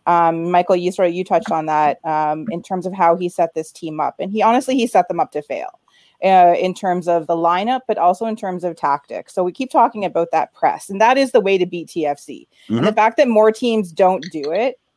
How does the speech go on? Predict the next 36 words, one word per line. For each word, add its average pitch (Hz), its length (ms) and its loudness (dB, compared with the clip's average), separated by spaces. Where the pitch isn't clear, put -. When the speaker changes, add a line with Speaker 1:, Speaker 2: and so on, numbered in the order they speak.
Speaker 1:
always 208 300 6
surprises 175 560 0
me. 151 140 -8
I'm 156 120 -6
like, 156 160 -6
"Why 165 240 2
are 254 100 0
you 247 200 -6
not 175 560 -2
just - 220 -6
forcing 180 400 -4
the 170 80 -4
press 165 300 -4
on 156 160 -6
them?" 135 140 -8
Because 170 360 -8
they 175 220 -6
rarely 226 560 4
can 202 260 -2
respond 170 680 0
to 269 200 -2
it, 339 220 2
and 170 140 -2
they 202 100 6
rarely 196 440 2
try 175 300 0
to 175 140 -2
absorb 156 400 -2
it - 120 -14
because 165 240 -10
they 170 160 -4
always 180 360 -2
think 165 220 -12
they 160 100 -12
can 165 160 -16
counterattack 151 840 -4